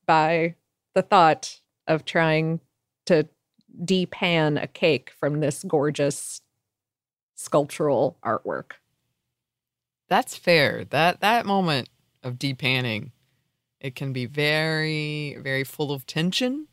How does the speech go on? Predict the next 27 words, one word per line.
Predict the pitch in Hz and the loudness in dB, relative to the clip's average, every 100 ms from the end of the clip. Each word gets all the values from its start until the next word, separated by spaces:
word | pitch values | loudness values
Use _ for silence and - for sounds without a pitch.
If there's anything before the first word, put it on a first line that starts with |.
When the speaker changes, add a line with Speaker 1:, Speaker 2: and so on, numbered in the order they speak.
| _ | _
Speaker 1:
Yeah. | 190 180 208 247 175 131 _ _ _ _ _ _ _ _ _ | 0 4 4 4 2 0 _ _ _ _ _ _ _ _ _
Speaker 2:
And | 123 123 | -8 -6
it | 151 | -6
can | - 208 208 | -8 -10 -10
go | 262 254 | -10 -12
quite | - 247 254 | -10 -10 -10
wrong. | 220 226 254 - _ _ _ _ _ _ - | -10 -12 -14 -18 _ _ _ _ _ _ 0
Speaker 1:
I, | 180 185 185 190 190 185 - - | 2 4 4 4 2 0 -4 2
even | 220 247 262 | 4 4 2
before | 233 254 233 | 2 4 4
cooking | 233 214 262 233 | 4 0 0 -2
shows | - 208 208 196 | 2 2 2 4
were | 180 | 2
a | |
thing, | 170 - 262 294 214 135 - _ _ _ 170 | 2 2 2 4 2 0 -8 _ _ _ 2
I | 185 | 2
felt | 185 226 214 | 4 2 4
like | 208 214 208 | 4 4 4
I | 202 | 4
was | 202 | 6
on | 196 196 196 196 185 _ _ - | 6 4 2 0 -4 _ _ -2
a | 180 | 0
cooking | 214 226 202 | 2 2 2
competition | 196 185 170 185 165 170 | 0 -2 -2 -2 0 -2
show | - 165 160 156 - _ _ _ _ _ - - - | 4 6 6 2 -2 _ _ _ _ _ -20 -20 4
every | 185 208 220 226 | 6 8 6 6
time. | 214 180 127 127 | 4 4 2 -4